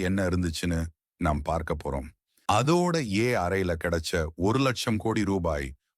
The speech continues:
மதிப்புள்ள முக்கியமான நகைகளோட முழு விபரங்களையும்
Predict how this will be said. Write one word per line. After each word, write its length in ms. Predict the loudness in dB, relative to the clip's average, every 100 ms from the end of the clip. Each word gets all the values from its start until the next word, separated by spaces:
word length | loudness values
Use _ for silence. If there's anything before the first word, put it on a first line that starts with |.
| -2
மதிப்புள்ள 540 | 2 2 0 0 0 2
முக்கியமான 540 | 0 0 0 2 0 0
நகைகளோட 680 | 0 0 0 0 0 0 -2 -4 _ -20 _
முழு 260 | 2 4 4
விபரங்களையும் 760 | 2 2 0 0 0 0 -2